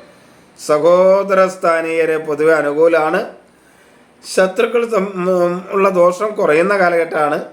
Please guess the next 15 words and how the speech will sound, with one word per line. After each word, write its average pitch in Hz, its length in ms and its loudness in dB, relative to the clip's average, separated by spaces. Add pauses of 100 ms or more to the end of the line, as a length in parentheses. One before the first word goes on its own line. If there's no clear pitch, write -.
(680)
കടബാധ്യതയൊക്കെ 190 880 0
ഒന്ന് 180 240 2
കുറച്ചു 170 360 -2
കൊണ്ടുവരാൻ 170 360 0
ശ്രദ്ധിച്ചാൽ 165 480 -2 (100)
കഴിയും. 156 360 0 (1080)
ഏ, 127 100 -8 (1200)
ബന്ധുക്കളും 220 520 0
സുഹൃത്തുക്കളും 170 460 0
അനുകൂലമല്ല. 143 720 0
വാക്കുകൾ 190 600 0
മൂലം 165 280 0
ചില 151 140 0
പ്രയാസം 139 480 -2
ഉണ്ടാവും. 139 480 -2